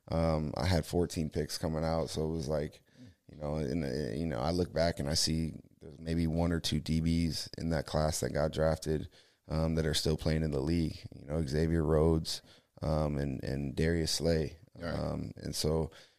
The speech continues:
Speaker 1: you, and you, and I got dra-, I got drafted as a corner, so I, I kinda look at those guys. But at the same time, like, you know, that's, it, that again, that's made me who, who I am, you know, right now. Just still understanding, like, look, all these teams pass you,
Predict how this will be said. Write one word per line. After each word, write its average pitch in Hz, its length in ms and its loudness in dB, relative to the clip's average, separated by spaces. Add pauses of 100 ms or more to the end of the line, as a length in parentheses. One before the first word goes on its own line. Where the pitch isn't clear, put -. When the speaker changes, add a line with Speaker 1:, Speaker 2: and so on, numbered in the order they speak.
(160)
Speaker 1:
you, 82 260 -2
and 80 420 0 (220)
you, 85 220 -4 (100)
and 85 100 0
I 87 100 0
got 87 180 0
dra-, 73 140 0
I 98 60 2
got 92 140 2
drafted 90 320 0
as 80 140 2
a 67 40 -4
corner, 80 380 0
so 78 340 2
I, 76 140 6 (100)
I - 40 0
kinda 76 240 0
look 80 180 0
at 62 100 -6
those 78 200 0
guys. 76 280 2
But 73 200 -2
at - 80 -2 (340)
the 80 80 -4
same 104 240 4
time, 95 280 6
like, 87 200 4 (120)
you 95 80 -4
know, 85 100 4
that's, 87 220 8 (240)
it, - 280 -2
that 92 180 6
again, 95 300 8
that's 87 200 4
made 87 180 6
me 87 100 4
who, 90 400 6 (300)
who 95 140 4
I 90 140 8
am, 85 320 6 (160)
you 92 120 -2
know, 82 100 4
right 82 240 6
now. 87 380 6
Just 85 400 2 (280)
still 90 640 8 (520)
understanding, 90 580 4
like, 80 160 2
look, 87 280 2
all 87 140 4
these 87 140 2
teams 85 260 2
pass 82 400 2
you, 87 300 2